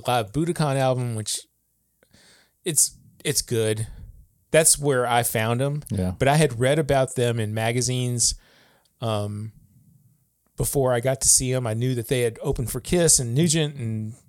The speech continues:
Speaker 1: and, you know, acts like that. And then, um, they put out Dream Police after the Budokan and, um, All Shook Down.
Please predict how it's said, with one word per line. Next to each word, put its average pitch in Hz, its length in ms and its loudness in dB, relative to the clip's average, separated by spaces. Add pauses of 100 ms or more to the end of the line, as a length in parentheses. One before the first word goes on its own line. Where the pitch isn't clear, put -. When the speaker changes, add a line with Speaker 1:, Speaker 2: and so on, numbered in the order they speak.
(120)
Speaker 1:
and, 113 380 -4 (1400)
you 156 140 2
know, 131 220 2 (800)
acts 147 280 0
like 117 160 -4
that. 139 340 0
And 123 140 -6
then, 127 240 -2
um, 117 320 -6 (720)
they 113 100 -4
put 123 160 2
out 104 160 -4
Dream 160 240 -2
Police 147 380 2
after 135 300 0
the 113 80 -6
Budokan 131 540 -4
and, 107 340 -10
um, 113 440 -8 (1000)
All 131 160 0
Shook 120 280 -4
Down. 139 580 0